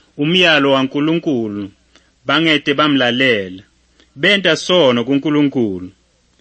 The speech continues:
Siyababona bo-Adam na Eva, sebakhishelwe ngaphandle kwensimi yase-Eden,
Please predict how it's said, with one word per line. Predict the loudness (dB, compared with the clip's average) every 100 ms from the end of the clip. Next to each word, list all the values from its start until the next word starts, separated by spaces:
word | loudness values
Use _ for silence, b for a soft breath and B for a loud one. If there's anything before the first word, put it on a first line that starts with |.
| _ _ _ _ _
Siyababona | -6 0 2 2 0 2 0 0 0
bo-Adam | -2 -2 -2 0 0
na | 0 -2 0
Eva, | 2 2 0 -6 -10 -12 _ _ _ _ _ _
sebakhishelwe | -6 0 2 2 -2 0 0 2 2
ngaphandle | 0 -2 -2 0 0 -2
kwensimi | 0 -2 0 0 2
yase-Eden, | 0 0 -4 -2 -4 -2 -6 -6 -10